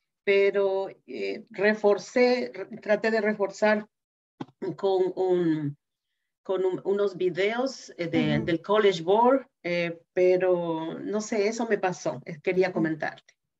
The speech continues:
Speaker 2: Sí, y, y, y es, o sea, una,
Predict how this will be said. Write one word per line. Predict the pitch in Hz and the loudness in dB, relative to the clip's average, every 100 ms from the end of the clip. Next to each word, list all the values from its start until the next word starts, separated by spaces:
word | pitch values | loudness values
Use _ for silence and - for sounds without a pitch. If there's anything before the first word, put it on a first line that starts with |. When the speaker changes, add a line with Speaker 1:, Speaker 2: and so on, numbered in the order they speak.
| _ _ _ | _ _ _
Speaker 2:
Sí, | - 247 226 196 - - _ _ - | -4 -2 -2 -4 -12 -20 _ _ -20
y, | - _ | -20 _
y, | 294 285 285 | 0 0 0
y | 285 | 4
es, | 294 285 - - _ | 4 0 -16 -20 _
o | - 285 | -2 0
sea, | 277 240 214 | 2 4 4
una, | 226 262 277 269 254 226 | 2 4 4 4 4 0